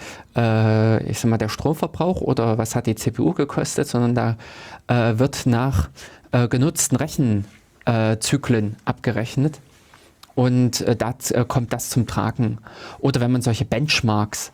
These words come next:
liest, die immer untereinander irgendwelche Leistungsvergleiche machen, wie gut ist die Grafikkarte gegenüber der Grafikkarte. Da, ähm, also bei Grafikkarten geht's eher um diese Frames,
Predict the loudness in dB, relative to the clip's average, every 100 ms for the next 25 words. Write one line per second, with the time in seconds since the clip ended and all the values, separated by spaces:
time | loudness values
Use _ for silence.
0 | -2 0 2 0 -4 -4 0 2 4 4
1 | 2 2 2 0 0 0 0 0 -2 0
2 | 2 2 0 0 0 0 -2 -4 0 0
3 | 0 0 0 2 0 0 2 0 2 -2
4 | 0 -2 0 -2 -2 -2 -2 0 0 -2
5 | 0 0 0 2 0 0 0 -2 0 -4
6 | -2 -2 0 -2 -6 -16 -16 -16 -16 -6
7 | -2 0 2 4 4 4 2 0 -6 -20
8 | -20 -20 _ _ -20 -20 -20 -20 -20 _
9 | -6 0 0 0 -2 -2 -2 0 2 2
10 | 0 2 0 2 0 -4 -2 0 2 0
11 | -2